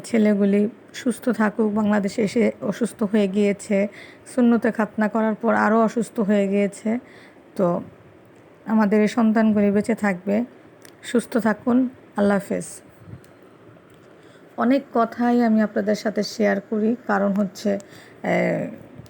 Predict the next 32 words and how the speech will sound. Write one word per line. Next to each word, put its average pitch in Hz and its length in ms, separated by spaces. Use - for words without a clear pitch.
এই 233 100
কারণে 240 360
শেয়ার 240 340
করি, 220 200
ভালো 220 380
লাগে। 190 360
তো 214 180
এটা 247 260
আমার 247 220
আরেক 233 260
ননাসের 226 540
হাজব্যান্ড, 220 640
উনি 214 320
জায়গা 214 300
দেখাচ্ছিল, 214 680
এই 226 120
জায়গা 202 260
দিয়ে 208 180
হাঁটা 196 340
যায়, 202 220
ওনাদের 214 360
জায়গায় 233 300
দেখাচ্ছিল। 208 640
আমি 220 460
আর 247 140
এই 208 120
যে 202 100
আমার 185 300
জাটা, 185 540
ওকে 196 360
একটু 254 380
সাইড 220 220